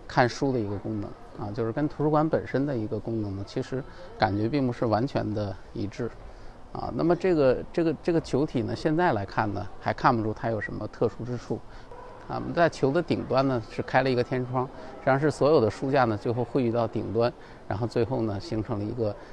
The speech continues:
这种天窗的一个效果。这样的话呢，也有一种光线投射下来的一个感觉。今天呢，因为外面的天气其实不是特别的好，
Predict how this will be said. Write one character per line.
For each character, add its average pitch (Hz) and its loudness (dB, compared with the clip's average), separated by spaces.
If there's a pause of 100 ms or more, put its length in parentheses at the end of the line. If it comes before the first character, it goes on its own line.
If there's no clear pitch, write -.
(140)
这 123 0
种 104 -2
天 127 0
窗 131 4
的 127 2
一 113 2
个 120 0
效 120 2
果。 - -8 (180)
这 - 2
样 151 8
的 135 2
话 123 6
呢， 113 2
也 113 2
有 120 6
一 117 4
种 104 -2
光 127 2
线 120 0 (320)
投 107 0
射 131 2
下 117 2
来 101 0
的 104 -2
一 107 -2
个 113 -2
感 110 -6
觉。 120 -10 (340)
今 160 0
天 160 4
呢， 131 4
因 117 0
为 127 0
外 139 4
面 113 2
的 107 -2
天 123 -2
气 120 -4
其 110 -6
实 113 -4
不 113 -6
是 104 -4
特 - -6
别 113 -4
的 113 -4
好， - -8